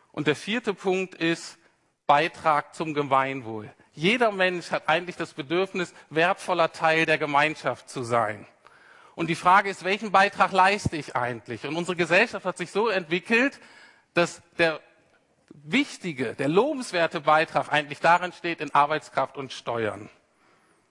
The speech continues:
Und wenn du da nicht viel beiträgst, wirst du hinterfragt. Das ist der Gesellschaft meiner Meinung, in der wir leben. Und ich glaube, dass wir,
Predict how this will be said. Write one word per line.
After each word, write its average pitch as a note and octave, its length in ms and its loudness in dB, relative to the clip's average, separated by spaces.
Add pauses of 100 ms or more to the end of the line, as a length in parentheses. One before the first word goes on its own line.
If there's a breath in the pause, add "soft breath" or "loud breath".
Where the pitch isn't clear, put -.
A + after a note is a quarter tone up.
(360 soft breath)
Und C#3+ 100 -8
wenn E3 100 0
du E3 60 -2
da E3 180 4
nicht F#3 160 -6
viel E3+ 140 -6
beiträgst, C#3 840 -2
wirst C3+ 240 -6
du C#3+ 80 -4
hinterfragt. A#2+ 840 -6 (1700 loud breath)
Das A3+ 180 4
ist A3+ 180 -10
der F#3+ 100 0
Gesellschaft E3 560 0
meiner D3+ 220 0
Meinung, C#3+ 320 0
in C#3 180 -6
der C#3 180 2
wir B2 240 0 (120)
leben. C#3+ 680 -4 (880 loud breath)
Und E3 180 -6
ich A#3+ 220 -2
glaube, G3 400 2
dass E3 340 -4
wir, C4+ 420 -4